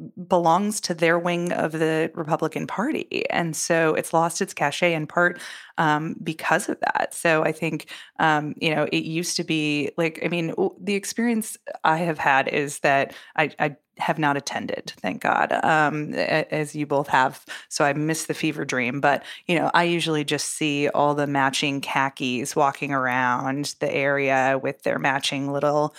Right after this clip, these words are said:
um, little lanyards and things, and they, like, descend, and you're like, "Oh my God, it's C pac day. This is the worst." So, um,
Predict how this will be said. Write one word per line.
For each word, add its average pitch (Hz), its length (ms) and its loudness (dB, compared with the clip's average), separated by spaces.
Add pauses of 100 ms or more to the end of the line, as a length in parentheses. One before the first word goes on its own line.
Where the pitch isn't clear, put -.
(320)
um, 156 520 0
little 160 460 0
lanyards 151 680 -2
and 156 160 -6
things, 147 440 0
and 151 100 -4
they, 143 140 -2
like, 139 180 -2
descend, 143 880 -2
and 143 140 -4
you're - 140 -6
like, 90 320 -2
"Oh 90 120 0
my 69 140 -2
God, 73 480 4
it's - 180 -4
C - 240 -6
pac - 360 -2
day. 67 920 0
This 101 200 -2
is - 160 -6
the - 100 0
worst." - 720 -2
So, 170 400 2 (440)
um, 175 300 4